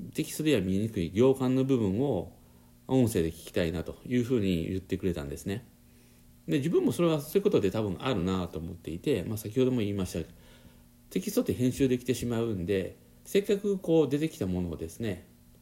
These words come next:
えー、変えてしまうっていうこともやっぱり起こりがちなんですよね。なので、まあ、音声でやることで、行間、今まであまり自分でもこう気づかなかったところっていうところは見えてくればいいなっていうふうに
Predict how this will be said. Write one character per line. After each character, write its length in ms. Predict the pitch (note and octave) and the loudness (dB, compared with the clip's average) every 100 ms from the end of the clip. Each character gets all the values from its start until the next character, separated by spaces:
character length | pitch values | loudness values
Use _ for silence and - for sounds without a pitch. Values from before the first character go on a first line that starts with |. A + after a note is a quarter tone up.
| - | -10
え 440 | F#2 F2+ E2+ D#2 - | -6 -4 -4 -6 -4
ー、 40 | |
変 100 | B2 | -2
え 40 | A#2 | -2
て 80 | |
し 140 | A2 A2+ | -2 0
ま 80 | A2 | -2
う 60 | |
っ 20 | |
て 120 | A2 - | -2 -6
い 40 | |
う 20 | |
こ 80 | F2 | -6
と 80 | E2+ | -6
も 200 | D2 - | -8 -10
や 60 | - | -2
っ 20 | |
ぱ 80 | A3+ | 0
り 180 | - - - | 0 -4 -4
起 140 | C#3 | 2
こ 80 | C#3+ | 4
り 100 | C3+ | 4
が 100 | A#2+ | 4
ち 320 | G#2+ A2+ - - | 0 -2 -4 -6
な 100 | F2+ | -8
ん 60 | |
で 80 | E2 | -8
す 80 | - | -10
よ 80 | D#2+ | -10
ね。 160 | G2+ - - - - - - - - - - | -10 -12 -20 -20 -20 -20 -20 -20 -20 -20 -6
な 100 | C3+ | -2
の 120 | B2 | 0
で、 400 | G#2+ G2+ F2 F2 - | 4 4 2 -2 -2
ま 80 | |
あ、 40 | C#3+ | 2
音 140 | D3+ | 2
声 180 | C3+ G2 | 4 4
で 60 | F#2 | 4
や 100 | F2+ | 2
る 80 | |
こ 80 | G2 | 0
と 100 | F#2 | 0
で、 340 | G2 F2+ D#2+ - - - - - | 2 2 -2 -10 -20 -20 -20 -10
行 240 | F#2+ A#2 G#2+ | 4 6 6
間、 340 | G2 F#2 B2 - - - | 2 -2 -2 -10 -20 -6
今 160 | A2+ B2 | -2 0
ま 120 | F#2 | 2
で 80 | F#2 | 2
あ 60 | |
ま 120 | F#2+ | 2
り 100 | F#2 | 0
自 140 | F2 G2 | 0 0
分 120 | C3+ | 2
で 60 | D#3+ | 2
も 160 | G#2 | 0
こ 200 | - E2+ | 0 -2
う 60 | - - - - - - | -4 -10 -16 -18 -20 -10
気 100 | - | -4
づ 80 | A2 | -2
か 80 | A2+ | -2
な 120 | G#2+ | -2
か 80 | F2+ | -4
っ 40 | |
た 120 | E2+ E2+ | -4 -6
と 100 | E2 | -4
こ 100 | E2 | -4
ろ 100 | E2 | -6
っ 40 | |
て 160 | - C#3 | -4 -2
い 80 | |
う 40 | D#3 | 0
と 100 | E3+ | 0
こ 80 | F3 | 2
ろ 60 | |
は 40 | A2+ | 2
見 140 | G2 | 0
え 40 | |
て 120 | F#2 G2 | 0 -2
く 60 | |
れ 80 | F2 | -2
ば 100 | D#2+ | 0
い 120 | F#2+ | 0
い 40 | E2+ | -2
な 160 | E2+ | -4
っ 60 | D2 | -6
て 120 | - | -8
い 40 | |
う 20 | F#2 | -4
ふ 140 | D#3+ | -2
う 40 | |
に 220 | A2+ E2 | 0 -2